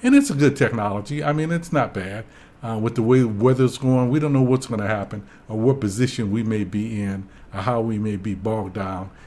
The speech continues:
And this is, again, just another avenue, a huge avenue that we can use. I mean, remember when, you know, the internet hit and Facebook hit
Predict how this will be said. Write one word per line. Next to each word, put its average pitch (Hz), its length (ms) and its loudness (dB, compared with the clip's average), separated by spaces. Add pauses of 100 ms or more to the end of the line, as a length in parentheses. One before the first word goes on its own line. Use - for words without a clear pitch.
(100)
And 110 160 -6
this 131 220 0
is, 120 100 -4
again, 107 400 -2
just 117 240 -6
another 120 320 0
avenue, 113 560 -2 (300)
a 98 160 -4
huge 127 680 2
avenue 101 500 -2 (360)
that 110 120 -4
we 113 140 -4
can 107 200 0
use. 120 260 2
I 123 120 2
mean, 131 280 0
remember 220 640 4 (340)
when, 160 480 0
you 180 140 2
know, 160 360 0 (180)
the 131 200 -2
internet 190 380 4
hit 202 220 2
and 110 200 -4
Facebook 175 540 0
hit 190 300 -2